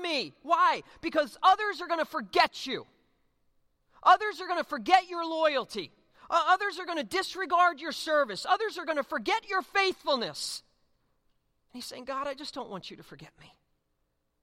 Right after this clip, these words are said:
I want you to, to give me the approval, God, not people, 'cause I know people are, they're sinful. I, I know people are forgetful. God, I, I need your approval. That's all that matters."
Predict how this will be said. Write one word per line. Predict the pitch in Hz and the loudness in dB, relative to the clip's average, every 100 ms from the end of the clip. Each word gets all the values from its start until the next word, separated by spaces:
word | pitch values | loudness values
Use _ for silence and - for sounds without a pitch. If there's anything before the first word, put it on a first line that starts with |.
| _ _ 262 | _ _ -12
I | |
want | 294 254 | -10 -10
you | 226 247 277 | -10 -10 -10
to, | 240 254 220 _ _ | -8 -10 -10 _ _
to | - | -14
give | 196 240 | -10 -10
me | 208 196 | -8 -10
the | 175 | -10
approval, | 180 156 190 156 165 | -12 -8 -10 -10 -6
God, | 175 180 | -6 -4
not | 226 226 | -6 -8
people, | 208 170 160 | -10 -12 -12
'cause | 226 | -10
I | 269 | -8
know | 277 247 | -8 -10
people | - 247 233 202 | -10 -12 -8 -6
are, | 175 - _ _ - | -6 -8 _ _ -14
they're | 240 | -10
sinful. | 247 - 160 - 202 - | -8 -8 -10 -10 -12 -10
I, | 359 - | -8 -8
I | |
know | 302 294 | -8 -8
people | 240 226 196 | -12 -12 -12
are | 185 | -12
forgetful. | 190 160 139 _ 151 151 _ _ _ _ _ _ _ - | -14 -14 -16 _ -16 -16 _ _ _ _ _ _ _ -10
God, | 220 254 262 233 | -2 0 0 -2
I, | 254 233 | -6 -4
I | 277 | -6
need | 262 156 | -6 -10
your | 220 226 | -10 -10
approval. | 175 - 151 143 - - _ _ _ _ - | -12 -16 -18 -18 -20 -20 _ _ _ _ -20
That's | 233 254 | -14 -12
all | 247 | -10
that | 233 | -12
matters." | 180 151 - - - - | -16 -18 -20 -14 -12 -12